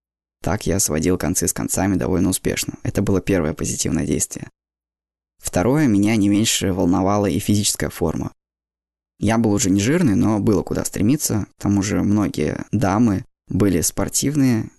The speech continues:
и я старался соответствовать. Что я только не делал. И водой обливался, и голодал, и плавал, и бегал, и качался, и даже на батуте прыгал.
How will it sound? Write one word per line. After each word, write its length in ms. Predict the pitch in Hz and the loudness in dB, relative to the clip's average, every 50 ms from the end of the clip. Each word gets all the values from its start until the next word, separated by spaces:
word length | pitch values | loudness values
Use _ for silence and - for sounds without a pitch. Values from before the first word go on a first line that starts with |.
| _ | _
и 80 | - - | -4 -2
я 160 | 87 - 110 | 0 0 -2
старался 400 | - - - - 98 - - - | -2 -2 -2 -2 0 0 0 -2
соответствовать. 720 | - - - - - - 69 - - - - - - - - _ _ _ _ _ _ _ _ _ _ _ _ _ _ _ _ _ | -2 -2 -4 -4 -4 -4 -4 -4 -4 -6 -8 -10 -10 -12 -16 _ _ _ _ _ _ _ _ _ _ _ _ _ _ _ _ _
Что 220 | - - - 120 | -10 -2 0 0
я 80 | 117 127 | 0 2
только 240 | - 107 - - 87 | 0 0 0 2 2
не 140 | 92 90 | 2 2
делал. 240 | - 80 71 57 - - | 2 2 -2 -2 -2 -4
И 200 | - 78 87 76 | -2 0 0 0
водой 320 | 67 87 101 - - 127 135 | 0 -2 0 0 2 2 2
обливался, 640 | 123 117 120 113 107 107 110 107 - - - 95 | 2 2 2 2 2 2 2 2 0 0 0 -2
и 260 | 101 - - - 92 | -4 -4 -2 -2 -4
голодал, 540 | - - - - - - - 98 110 113 110 | -2 0 -2 -2 0 0 0 2 2 2 0
и 160 | - - - | 0 -2 -4
плавал, 540 | - - - 90 98 113 113 104 95 87 69 | -4 -2 0 0 2 2 2 2 2 2 2
и 60 | 80 | 0
бегал, 400 | - - 90 110 107 - 78 69 | 2 2 2 2 2 2 0 -2
и 40 | 65 | -2
качался, 640 | - - - - - 95 107 117 117 - - - - | -4 -6 -6 -4 -2 -2 0 0 0 0 0 0 0
и 120 | - - | -2 -2
даже 260 | - 67 - - - | -2 -4 -4 -4 -4
на 80 | - - | -4 -2
батуте 400 | - - - 127 123 - - 107 | -4 -2 0 0 0 0 -2 -4
прыгал. 440 | - - 113 98 87 87 80 - | -2 -2 -2 0 0 0 -2 -2